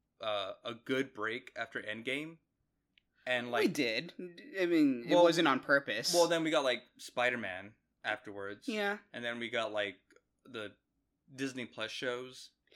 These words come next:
Speaker 2: Okay, yeah.
Speaker 1: Yeah, and then Black Widow, and it's like, oh my god, like,
Speaker 2: <laughs>
Speaker 1: we, yeah, but I really wish we would have had, like, Endgame be the last thing and give us, like, two years of a break of nothing. Like,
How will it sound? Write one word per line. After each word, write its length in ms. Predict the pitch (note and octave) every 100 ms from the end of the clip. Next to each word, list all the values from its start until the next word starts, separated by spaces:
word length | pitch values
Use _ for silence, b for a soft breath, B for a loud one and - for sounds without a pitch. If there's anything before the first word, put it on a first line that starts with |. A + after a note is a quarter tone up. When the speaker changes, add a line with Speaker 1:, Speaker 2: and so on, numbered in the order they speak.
| b b
Speaker 2:
Okay, 340 | A3 G#3+ D3 C3
yeah. 280 | B2 A2+ A#2+
Speaker 1:
Yeah, 100 | C3+
and 160 | C3+
then 200 | C3+ D3
Black 260 | C#3+ D3 D#3
Widow, 320 | D#3+ D#3+ D#3+
and 100 | D#3+
it's 80 | C#3+
like, 140 | A2 A2
oh 200 | C3+ A#2+
my 140 | G2
god, 280 | G2+ A#2 G#2
like, 140 | -
Speaker 2:
<laughs> 140 | - -
Speaker 1:
we, 160 | C#4+ C4+ G#3+ - B B B -
yeah, 320 | B2+ A2 G#2+ C3
but 120 | C3+
I 60 |
really 340 | D3+ C#3+ E3+ D#3+
wish 260 | C#3+ C#3+
we 60 | D3
would 100 | C#3
have 100 | C3
had, 120 | A#2+
like, 320 | A2+ G#2+ G#2 - C#3
Endgame 480 | D3+ D3 D3+ D#3
be 80 | C#3+
the 100 | C3
last 360 | G#2+ A2 B2 -
thing 360 | A2+ A#2+ C#3+ D3 -
and 140 | A#2+
give 120 | A#2 B2
us, 120 | -
like, 160 | - -
two 200 | - C3+
years 520 | A2+ A2+ C3+ D3 -
of 100 | B2+
a 60 | G#2
break 300 | G#2+ A2+ -
of 160 | A#2+ G#2
nothing. 760 | G#2 A#2+ C3+ B2+ - G#2 G2+ - _ _ _ A#2+
Like, 240 | A2 G2+